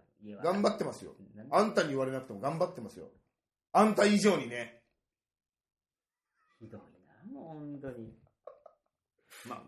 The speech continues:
Speaker 2: 全国の林田さんは、
Speaker 1: それは、はいはいはい。
Speaker 2: あんた以上に頑張ってます。
Speaker 1: いや、もうそれはもう頑張ってると思います、本当に。僕もね、頑張ってますけども。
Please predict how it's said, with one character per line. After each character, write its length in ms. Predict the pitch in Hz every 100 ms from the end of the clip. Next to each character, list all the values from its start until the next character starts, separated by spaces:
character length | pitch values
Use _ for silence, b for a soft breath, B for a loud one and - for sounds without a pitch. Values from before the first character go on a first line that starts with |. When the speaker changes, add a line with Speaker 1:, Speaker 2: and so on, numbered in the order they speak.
| 165
Speaker 2:
全 240 | 196 208
国 160 | - -
の 120 | 143
林 260 | 131 131
田 100 | 135
さ 140 | 123 127
ん 100 | 123
は、 220 | 170 185
Speaker 1:
そ 60 | 185
れ 60 |
は、 80 | 180
は 160 | 151 135
い 80 |
は 120 | 113 101
い 40 |
は 60 | 92
い。 60 | -
Speaker 2:
あ 140 | 233
ん 120 | 254
た 120 | 254
以 160 | 233 233
上 160 | 233 185
に 120 | 143
頑 260 | 190 208
張 200 | 220 -
っ 60 | -
て 100 | 151
ま 260 | 165 202 202
す。 280 | - -
Speaker 1:
い 40 | 135
や、 140 | 120
も 120 | 104
う 20 | 95
そ 60 |
れ 80 | 135
は 40 | 123
も 60 |
う 40 | 101
頑 120 | 104
張 120 | 120
っ 160 | 123 -
て 100 | 113
る 80 | 101
と 140 | 120
思 100 | 117
い 40 |
ま 100 | 147
す、 60 | 127
本 200 | 95 92
当 60 | 92
に。 120 | - _
僕 160 | 101 107
も 160 | 110
ね、 380 | 107 175 - _ _
頑 80 | -
張 80 | 98
っ 60 |
て 60 | 95
ま 140 | 104
す 80 | 131
け 100 | -
ど 120 | -
も。 160 | -